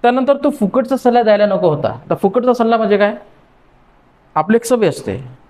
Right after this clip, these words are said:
एखादी व्यक्ती सल्ला आपल्याला मागो ना मागो, आपली देण्याची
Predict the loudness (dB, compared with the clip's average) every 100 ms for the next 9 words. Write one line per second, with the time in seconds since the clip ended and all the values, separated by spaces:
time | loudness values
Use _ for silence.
0 | _ _ _ _ _ _ _ -2 0 2
1 | 2 2 -2 0 2 2 2 -2 -14 -8
2 | -6 -2 0 0 2 2 0 -4 -2 0
3 | 0 0 -4 -12 _ -4 -2 0 2 2
4 | 0